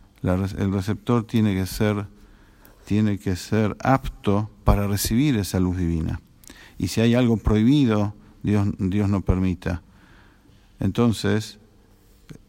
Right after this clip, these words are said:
el cli, el receptor, no puede recibir la luz. Tiene que estar limpio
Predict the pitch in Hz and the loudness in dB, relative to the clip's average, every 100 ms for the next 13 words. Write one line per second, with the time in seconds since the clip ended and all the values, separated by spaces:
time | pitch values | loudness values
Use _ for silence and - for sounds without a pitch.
0 | _ - _ _ - 107 101 127 120 104 | _ -20 _ _ -4 -2 0 2 2 2
1 | 104 - - 98 - 101 - 110 107 101 | -4 -8 -4 -2 -2 -4 -2 0 0 4
2 | - 101 98 90 98 101 98 113 123 - | 4 4 0 -2 -2 0 -2 -2 0 0
3 | - - - - _ _ - _ _ - | -2 -8 -20 -20 _ _ -20 _ _ -20
4 | - - - - 113 110 107 - 107 107 | -20 -20 -20 -2 0 2 0 0 0 4
5 | 120 131 127 127 127 143 | 4 4 2 0 0 0